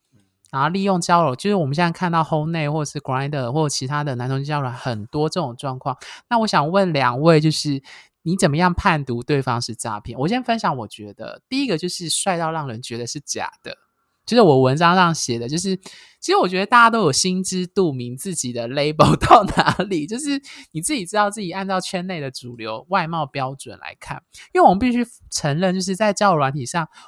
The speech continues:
外貌跟照片老实说是最重要的门槛，这是事实，因为有谁不喜欢帅哥？那诈骗，当然诈骗集团也清楚知道，就是因为诈骗集团应该不止骗过男同志，他应该是发现男同志是新的市场，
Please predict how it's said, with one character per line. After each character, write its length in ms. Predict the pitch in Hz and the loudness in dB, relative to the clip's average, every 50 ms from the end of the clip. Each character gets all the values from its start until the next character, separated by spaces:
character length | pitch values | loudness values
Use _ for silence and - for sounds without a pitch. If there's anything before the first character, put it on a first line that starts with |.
| - _ | -8 _
外 200 | 240 240 214 202 | 2 2 4 4
貌 200 | 208 208 196 185 | 2 2 2 2
跟 160 | 180 180 185 | 2 -2 0
照 180 | - 208 180 165 | 2 2 2 2
片 220 | - 185 170 151 | 0 -2 -6 -6
老 160 | 131 117 110 | -4 -6 -6
实 180 | 117 - 123 123 | -6 -8 -8 -6
说 180 | 139 156 151 | -4 -2 -2
是 100 | 151 - | -4 -4
最 260 | 143 - - 170 147 127 | -6 -4 -2 -2 0 0
重 200 | - 151 135 131 | -2 -4 -4 -4
要 180 | 131 120 113 | -4 -6 -6
的 240 | 110 110 104 90 80 | -6 -8 -12 -12 -12
门 220 | 101 113 113 110 131 | -14 -14 -14 -14 -14
槛， 260 | - - 147 - - _ | -14 -14 -14 -14 -14 _
这 120 | - 190 | -8 -6
是 80 | 196 185 | -4 -4
事 240 | - - 202 175 151 | -4 -4 -4 -4 -2
实， 220 | - - - 104 | -2 -4 -4 -4
因 120 | 110 147 | -4 -4
为 140 | 180 196 185 | -2 -2 -2
有 160 | 165 143 113 | -2 -2 -2
谁 180 | - - - 120 | -2 -4 -4 -4
不 120 | - - 165 | -4 -6 -6
喜 100 | - - | -6 -8
欢 140 | 107 107 123 | -8 -10 -8
帅 220 | - 147 123 113 | -6 -6 -8 -8
哥？ 280 | - - 104 - - - _ _ - - - - _ | -8 -12 -12 -12 -14 -16 _ _ -20 -20 -20 -18 _
那 180 | - 269 262 - - - _ - | -4 -2 -2 -2 -6 -12 _ 0
诈 220 | - 294 262 233 | 4 6 6 6
骗， 200 | 226 - - - | 4 0 -6 -2
当 120 | - 254 254 | 0 0 0
然 100 | 233 220 | 0 0
诈 180 | - 247 214 | 2 2 2
骗 160 | - 233 214 | 2 0 -4
集 160 | 185 - 151 151 | -6 -6 -6 -6
团 200 | 165 156 151 151 | -6 -6 -6 -6
也 140 | 147 110 | -6 -6
清 300 | 107 - - - 208 208 | -8 -8 -8 -6 -6 -8
楚 240 | 220 - - 131 117 | -8 -8 -6 -6 -6
知 180 | 113 - 156 165 | -6 -6 -8 -6
道， 220 | - 175 160 147 | -4 -2 -2 -2
就 80 | 151 151 | -4 -6
是 320 | - - 143 131 - 143 - _ _ _ - | -6 -6 -8 -8 -10 -12 -16 _ _ _ -8
因 80 | 220 | -8
为 120 | 226 220 208 _ _ _ _ _ _ _ | -6 -6 -8 _ _ _ _ _ _ _
诈 160 | - - 254 | 0 0 2
骗 100 | 247 254 | 2 0
集 120 | 220 - 190 | -2 -2 -2
团 180 | 185 170 160 | 0 0 -2
应 60 | 170 180 | -2 -2
该 100 | 190 185 | -2 -4
不 120 | 190 - | -4 -4
止 180 | 185 - - - | -6 -6 -8 -10
骗 260 | - - - 160 147 | -6 -4 -4 -4 -2
过 320 | 143 - 151 139 123 107 - | -2 -2 -2 -2 -2 -2 -4
男 160 | 120 113 120 | -6 -8 -6
同 160 | - 135 123 | -6 -6 -4
志， 120 | 127 135 | -4 -2
他 120 | 147 185 190 | -2 -2 -2
应 60 | 196 | 0
该 100 | 190 190 | 0 0
是 80 | 202 202 | -2 0
发 160 | - 190 185 | 0 0 0
现 120 | 190 175 | 0 0
男 120 | 156 123 151 | -2 -4 -4
同 160 | 156 147 139 | -4 -4 -4
志 120 | 147 151 | -4 -6
是 80 | 160 160 | -6 -4
新 260 | - - - 139 151 | -4 -4 -4 -4 -4
的 120 | 139 117 | -6 -6
市 220 | 110 - - 139 110 | -6 -6 -6 -8 -10
场， 320 | - - - 78 57 - | -8 -8 -8 -8 -8 -10